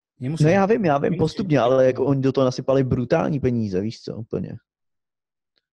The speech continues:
Speaker 1: No.
Speaker 2: Takže já si myslím, že kvůli finančnímu fair play je to skoro až nemožný možná,
Speaker 1: A
Speaker 2: anebo
Speaker 1: sťahuje sa,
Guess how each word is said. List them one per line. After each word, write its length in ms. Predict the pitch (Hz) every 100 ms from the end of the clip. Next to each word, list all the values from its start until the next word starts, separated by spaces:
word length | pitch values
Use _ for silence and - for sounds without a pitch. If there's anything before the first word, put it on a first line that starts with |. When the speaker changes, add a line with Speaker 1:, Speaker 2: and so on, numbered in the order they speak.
| _ _ _ _ _ _ _ _ _ _ -
Speaker 1:
No. 60 |
Speaker 2:
Takže 200 | 135 131
já 120 | 135
si 140 | 127 151
myslím, 180 | 135 147
že 120 | 151
kvůli 220 | - 147
finančnímu 420 | 147 139 135 151
fair 200 | 139 139
play 360 | 127 139 135 135
je 160 | 139 135
to 160 | -
skoro 320 | 131 - 135 127
až 140 | 139
nemožný 460 | 135 127 160 151 127
možná, 320 | 120 120 107
Speaker 1:
A 60 | 95
Speaker 2:
anebo 240 | 123 123
Speaker 1:
sťahuje 80 | 131
sa, 140 | -